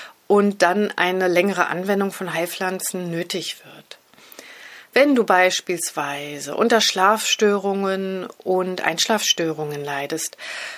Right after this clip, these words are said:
benötigen die dafür hilfreichen Pflanzen in etwa zwei bis drei Tage, bis du eine Besserung erfährst. Auch, ja, bei vielen weiteren Beschwerden benötigen Heilpflanzen so in der Regel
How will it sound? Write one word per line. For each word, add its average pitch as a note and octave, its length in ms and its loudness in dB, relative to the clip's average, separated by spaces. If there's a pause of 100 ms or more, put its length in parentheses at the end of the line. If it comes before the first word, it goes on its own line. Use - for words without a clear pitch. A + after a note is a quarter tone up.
(140)
benötigen G#3 500 6
die F3 100 0
dafür C#4+ 720 2
hilfreichen A#3 680 2
Pflanzen G#3+ 540 0
in F3+ 180 -6
etwa G#3 720 0 (180)
zwei F#3 220 4
bis F#3 140 -2
drei D3 180 -2
Tage, G3+ 460 2
bis F#3+ 140 0
du - 80 0
eine E3+ 180 -4
Besserung D3 560 -2
erfährst. C#3 800 -12 (500)
Auch, - 400 2 (200)
ja, A3+ 220 4
bei F3+ 140 2
vielen F#3+ 320 -2
weiteren G3+ 460 2
Beschwerden E3 580 -2
benötigen F#3+ 480 -4
Heilpflanzen A3 540 0
so F#3+ 100 -4
in E3 140 -2
der F3 180 -4
Regel A#3 460 4